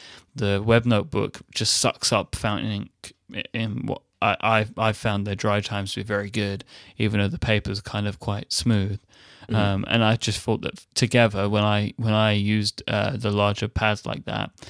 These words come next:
Speaker 1: there wasn't anything better than the Web Notebook. So kind
Speaker 2: Yeah.
Speaker 1: of, in my opinion, uh, the Rhodia Web Notebook is also a perfect pairing with the business, with, like, with the office.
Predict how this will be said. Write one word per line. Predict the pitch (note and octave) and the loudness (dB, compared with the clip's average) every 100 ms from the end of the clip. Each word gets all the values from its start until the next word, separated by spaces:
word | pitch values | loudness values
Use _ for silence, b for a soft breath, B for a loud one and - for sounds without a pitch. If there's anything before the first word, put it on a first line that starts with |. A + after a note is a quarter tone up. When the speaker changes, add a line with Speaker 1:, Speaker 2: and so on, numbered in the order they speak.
| B B | B B
Speaker 1:
there | - G2+ | -4 0
wasn't | A2 G#2 - - | 2 2 0 2
anything | A2 G#2 G#2 G#2 | 2 2 -2 0
better | A2+ - | 0 2
than | A2+ | 2
the | A2+ | 2
Web | A#2+ A#2 | 2 2
Notebook. | B2 D3+ B2+ - B B B | 0 0 -2 -4 B B B
So | - | -8
kind | G#2+ A#2+ A2 | 2 4 4
Speaker 2:
Yeah. | |
Speaker 1:
of, | G#2 | 2
in | A2 A2 | 2 4
my | A2+ A2 | 6 6
opinion, | G#2+ G#2+ G2+ G2 G2 b b b b - | 4 -2 -4 -4 -6 b b b b 0
uh, | A2 G2 - - _ _ _ - _ - _ B2+ | 4 4 0 -8 _ _ _ -20 _ -20 _ 0
the | A#2+ | 4
Rhodia | A#2 A#2+ A#2 A2+ | 6 6 6 4
Web | A2+ A#2 | 2 4
Notebook | B2+ B2 C3 B2+ | 2 4 0 0
is | A#2+ | -2
also | A#2+ G#2+ A#2+ | 0 0 0
a | A2 | 2
perfect | A#2+ G#2+ A2+ - | 0 0 -4 -2
pairing | A2+ A2+ A2+ A2 | 0 2 2 -2
with | G#2+ | -4
the | - | -4
business, | G#2 - A#2 B2 | -4 -2 -2 -2
with, | A#2+ | -2
like, | G#2+ A2 | -2 -2
with | A2 | 0
the | G2 | 0
office. | G2 B2 B2+ - | 2 0 0 -2